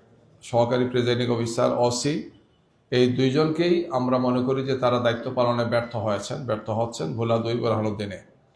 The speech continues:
সেখানে বিএনপি প্রার্থী যিনি আছেন, তিনি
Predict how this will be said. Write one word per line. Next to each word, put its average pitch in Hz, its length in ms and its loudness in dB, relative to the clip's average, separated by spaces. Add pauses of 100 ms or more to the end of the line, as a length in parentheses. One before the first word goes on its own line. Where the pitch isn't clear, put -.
(760)
সেখানে 131 400 4
বিএনপি 127 380 4
প্রার্থী 139 300 4
যিনি 127 260 0
আছেন, 127 420 2 (640)
তিনি 127 520 0